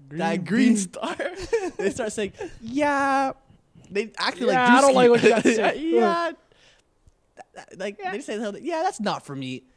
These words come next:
Speaker 2: Gulag him." And then they're just like, "Well, who do you think you are?" That's why I realized the, the power is not for everybody.
Speaker 3: Half of these niggas don't even know what a gulag is.
Speaker 2: Ah, yeah, they're just getting the word gulag from, they don't know what it is, man. But the thing is,
Speaker 3: Talk shit.
Speaker 2: yeah, another, num-, number two is,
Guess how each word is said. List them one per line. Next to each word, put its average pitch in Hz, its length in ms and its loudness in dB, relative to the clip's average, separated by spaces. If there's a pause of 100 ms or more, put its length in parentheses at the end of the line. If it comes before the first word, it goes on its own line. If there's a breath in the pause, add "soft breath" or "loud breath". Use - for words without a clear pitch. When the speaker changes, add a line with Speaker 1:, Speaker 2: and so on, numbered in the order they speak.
(240 soft breath)
Speaker 2:
Gulag 277 400 -4
him." 117 320 -12 (240)
And 220 100 -10
then 240 100 -10
they're 254 80 -8
just 254 140 -14
like, 202 160 -12
"Well, 233 160 -8
who 339 180 0
do 311 60 0
you 302 40 -4
think 269 200 -14
you 190 100 -2
are?" 190 200 0
That's - 200 -6
why 262 60 -4
I 202 40 0
realized 202 380 0
the, 160 260 -6
the 147 120 -10
power 233 340 0
is 196 80 -4
not 196 160 -8
for 175 80 -8
everybody. 165 340 -4
Speaker 3:
Half 98 100 -16
of 214 80 -8
these 190 120 -12
niggas 202 260 -10
don't 196 160 -6
even 185 160 -10
know 180 100 -10
what 165 140 -12
a - 20 -12
gulag 180 420 -8
is. 147 100 -10
Speaker 2:
Ah, 285 280 -4
yeah, 262 360 0
they're 202 120 0
just 254 160 -6
getting 285 200 -6
the 220 80 0
word 226 200 -2
gulag 202 320 -2
from, 156 220 -12
they 190 180 -8
don't 214 160 -8
know 214 120 -4
what 147 160 -6
it 156 100 -10
is, 160 160 -10
man. 113 240 -12
But 131 180 -14
the 135 120 -14
thing 202 160 -10
is, 233 140 -8
Speaker 3:
Talk 175 240 -12
shit. 156 340 -14 (100)
Speaker 2:
yeah, 170 360 -4
another, 208 420 -4
num-, 160 200 -8
number 175 240 -4
two 277 260 -6
is, 320 400 -8